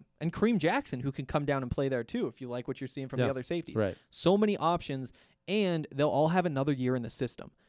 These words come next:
Speaker 2: Yeah.
Speaker 1: And I, and I think that
Speaker 2: Yeah.
Speaker 1: that part gets downplayed,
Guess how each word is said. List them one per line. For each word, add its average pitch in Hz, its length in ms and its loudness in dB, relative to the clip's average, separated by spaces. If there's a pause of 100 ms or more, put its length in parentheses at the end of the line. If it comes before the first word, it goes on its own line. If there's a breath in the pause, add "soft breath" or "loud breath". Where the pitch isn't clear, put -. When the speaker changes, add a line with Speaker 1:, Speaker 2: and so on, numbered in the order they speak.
(240)
Speaker 2:
Yeah. 110 80 0
Speaker 1:
And 143 60 2
I, 147 100 -2
and 143 80 -2
I 147 100 4
think 185 280 2
that 165 140 0
Speaker 2:
Yeah. 147 120 0
Speaker 1:
that 156 120 -4
part 151 240 0
gets - 320 -4
downplayed, 127 800 -2